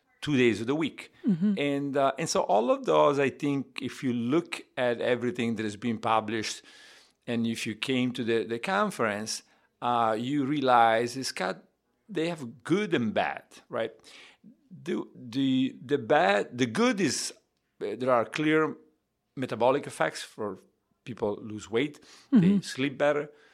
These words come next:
Speaker 1: the metabolic risk factors go down, so whether it's cholesterol or blood pressure, et cetera, et cetera. The risk is associated with, one of them is just compliance. Eventually,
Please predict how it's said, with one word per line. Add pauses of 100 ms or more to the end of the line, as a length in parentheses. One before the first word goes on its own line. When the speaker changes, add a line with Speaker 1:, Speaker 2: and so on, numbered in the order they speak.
(240)
Speaker 1:
the
metabolic
risk
factors (160)
go
down,
so
whether
it's
cholesterol (260)
or
blood
pressure,
et
cetera,
et
cetera. (540)
The
risk (340)
is
associated
with, (500)
one
of
them (100)
is
just
compliance. (260)
Eventually,